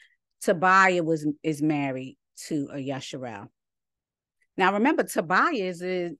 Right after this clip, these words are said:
um, the line of, um, well, not the line. He's in the nation of, um,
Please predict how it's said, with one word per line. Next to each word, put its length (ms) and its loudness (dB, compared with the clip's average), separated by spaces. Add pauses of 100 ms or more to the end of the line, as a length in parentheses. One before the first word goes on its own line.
um, 460 -4 (260)
the 260 -2
line 360 2
of, 200 -2 (100)
um, 420 -2
well, 140 -2
not 200 0
the 80 -12
line. 300 -10
He's 200 -6
in 140 0
the 140 2
nation 560 0
of, 420 -2 (120)
um, 460 -2